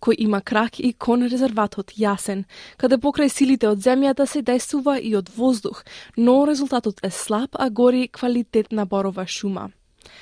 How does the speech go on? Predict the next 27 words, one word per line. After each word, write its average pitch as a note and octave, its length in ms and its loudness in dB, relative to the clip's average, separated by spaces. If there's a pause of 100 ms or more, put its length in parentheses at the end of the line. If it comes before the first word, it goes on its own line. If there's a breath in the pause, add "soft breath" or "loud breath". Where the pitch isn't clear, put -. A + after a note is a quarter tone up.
(360 loud breath)
Уреди B3 340 6
со B3 200 0
плинска G#3+ 420 -2
боца G#3 380 0
што A3+ 240 0
произведуваат G#3 720 0
звуци A3 640 0 (220 loud breath)
за C4 60 0
да A#3 100 2
ги B3 120 4
бркаат A#3+ 440 2
птиците C4+ 440 -2
кои C4 380 0
го B3 140 -2
уништуваат A#3 680 2
родот B3 460 2
на A#3+ 120 0
земјоделските G#3 680 0
посеви, G#3 640 -4 (320 loud breath)
се D#4+ 200 0
сериозна C#4+ 680 2
опасност A#3 720 0
да G#3+ 80 -2
предизвикаат G3 720 -4
пожари A3+ 340 0
на G3 120 0
отворено, G3+ 540 0